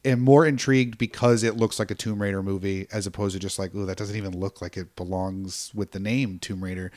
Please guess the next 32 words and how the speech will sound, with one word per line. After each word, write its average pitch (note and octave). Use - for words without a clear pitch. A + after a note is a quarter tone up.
It's A#2
like A#2+
the A#2
Metal A2+
Su-, -
Metal A2
Gear A2
Survive G#2
of G2+
Tomb C#3+
Raider F#2
movies. F#2
It F#2+
doesn't G#2+
look A2+
anything B2+
like F3
it. D#2
Um, G#2
but C#3
just E3
because D#3+
it A#2
looks C#3+
like A#2+
that A2
doesn't A#2
mean A#2
it's G#2+
gonna G#2+
be G2+
a F2+